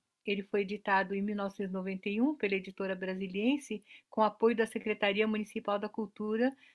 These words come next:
que na época era Marilena Chauí, a secretária da Cultura, Municipal da Cultura de São Paulo. Ele foi organizado por mim, junto com amigas de Bete Lobo e com seu marido, Marco Aurélio Garcia.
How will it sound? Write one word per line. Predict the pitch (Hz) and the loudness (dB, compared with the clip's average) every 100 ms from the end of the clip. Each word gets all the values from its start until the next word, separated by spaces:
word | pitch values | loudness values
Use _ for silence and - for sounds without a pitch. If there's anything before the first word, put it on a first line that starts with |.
| _ | _
que | - | -4
na | 220 202 | 0 4
época | 196 196 208 - 226 | 2 0 -4 0 0
era | 190 208 202 | 0 0 0
Marilena | 202 202 196 196 | 0 0 0 -2
Chauí, | 196 208 190 202 | -4 -4 -2 -2
a | 196 | -4
secretária | 202 196 190 196 185 185 185 | -6 -8 -6 0 0 0 -6
da | 185 | -8
Cultura, | - 180 - 190 190 185 | -10 -12 -8 -6 -4 -4
Municipal | 190 190 - 190 185 | -4 -4 -6 -4 -4
da | 180 | -4
Cultura | - 185 196 185 | -8 -10 -8 -8
de | - | -8
São | 196 190 | -10 -6
Paulo. | 147 147 - _ _ - - - - | -6 -6 -12 _ _ -20 -20 -20 -4
Ele | 226 | -2
foi | 220 240 | 2 4
organizado | 226 214 214 202 196 185 - - | 4 4 2 2 2 2 0 0
por | 262 | 4
mim, | 226 233 320 262 | 6 6 4 2
junto | 220 208 202 | 0 -2 -6
com | - 196 185 185 - | -6 -6 -4 -6 -6
amigas | 190 190 214 202 180 170 - - | -2 2 2 0 -2 -6 -14 -14
de | 185 | -8
Bete | 180 185 - 220 | -4 -6 -4 2
Lobo | 240 277 285 302 - _ 240 | 4 4 0 -4 -8 _ -6
e | |
com | 233 240 | -2 -2
seu | 226 226 | 0 2
marido, | 233 233 196 208 214 | 4 4 2 -4 -4
Marco | 202 196 - | -2 -4 -2
Aurélio | 190 190 202 | -2 -2 -2
Garcia. | 208 214 - 156 156 | -6 -6 -8 -10 -10